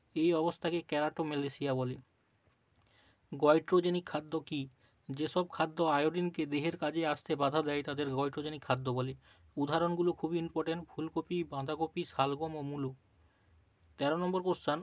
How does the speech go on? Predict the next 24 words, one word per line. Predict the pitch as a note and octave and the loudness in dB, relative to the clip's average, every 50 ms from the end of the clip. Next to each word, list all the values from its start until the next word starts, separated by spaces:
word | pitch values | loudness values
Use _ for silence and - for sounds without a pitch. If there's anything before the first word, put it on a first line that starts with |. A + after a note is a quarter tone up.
| - - | -4 -2
ওআরএস | D#3 D#3 E3 E3 E3+ F3+ E3+ - - | 2 4 4 4 4 2 -2 -4 -4
পাউডারে | - E3 D#3+ E3 E3+ E3+ E3 D3+ D3+ E3 E3 | -2 -2 0 0 2 2 2 2 0 -2 -2
সোডিয়াম | - - D3 D3 D3 D3+ D#3+ D#3+ D#3+ C#3+ | -2 -2 -2 -2 -2 -4 -4 -4 0 2
বাইকার্বনেটের | C#3 C3+ C#3+ C#3+ - D3 D3+ D#3+ D#3+ D#3+ | 2 2 2 0 -2 -2 -2 -2 -6 -6
পরিমাণ | - - D#3 D#3 D#3 D#3+ D#3 C#3 | -6 -6 -6 -4 -4 -4 -6 -6
টু | - - D#3 | -6 -6 -6
পয়েন্ট | - - D#3 D#3 D3+ - | -2 -2 -2 -2 -2 -2
ফাইভ | - C3 C#3 D3 C#3+ | -2 0 0 -2 -2
গ্রাম, | C#3 D3+ D#3 E3 G#3 - _ _ _ _ _ - _ _ _ _ _ - | -4 -4 -2 -2 -4 -6 _ _ _ _ _ -20 _ _ _ _ _ -2
পটাশিয়াম | C#3 C#3 - F3 D#3 - - F3 E3+ | 0 0 0 -2 -4 -2 -2 -2 -2
ক্লোরাইডের | D#3+ - - D#3+ D#3 D#3 D#3 D#3+ D#3+ - | -4 -2 0 2 2 2 2 -2 -4 -2
পয়ে-, | D#3+ D3+ D#3 D#3 D#3 D3+ C#3+ _ - | -2 -2 -2 -2 -4 -8 -8 _ -6
পরিমাণ | D3+ D3+ D#3+ D#3 D3+ D3 C#3+ C3 | -4 -4 -2 -2 -4 -4 -4 -4
ওয়ান | C#3 C#3 D3+ D#3+ - | -4 -4 -4 -4 -2
পয়েন্ট | - D#3+ D#3 D3 C3+ | -4 -4 -4 -4 -2
ফাইভ | - C#3 C#3+ C#3 | -2 -2 -2 -2
গ্রাম। | C3 - C#3 C3 B2+ C3+ C3 - _ _ - _ _ _ _ _ _ _ _ _ _ _ - | -4 -6 -6 -4 -4 -6 -8 -12 _ _ -20 _ _ _ _ _ _ _ _ _ _ _ -2
চোদ্দ | - D3+ D3+ D3+ - | 0 0 0 2 0
নম্বর | F3+ F3+ F3+ F#3 F#3 F#3 | 2 2 2 2 2 2
কোশ্চেন, | F3+ F#3 F3 - - - D#3+ D#3+ | 2 0 0 0 0 -4 -4 -4
খাদ্য | D#3 - - D3+ C#3+ D3 D3 F3 E3 | -2 -2 0 0 0 0 -2 -4 -2
সমীক্ষার | - E3 D#3 E3+ F3 - - E3 D#3 | -2 -2 -2 -2 -2 -2 -2 -2 0
উদ্দেশ্য | D#3 D3+ D3 E3 D3+ - - D#3 C3+ | -2 -2 -2 -4 -4 -2 0 -2 -2
কি? | - - C#3+ | -2 -6 -18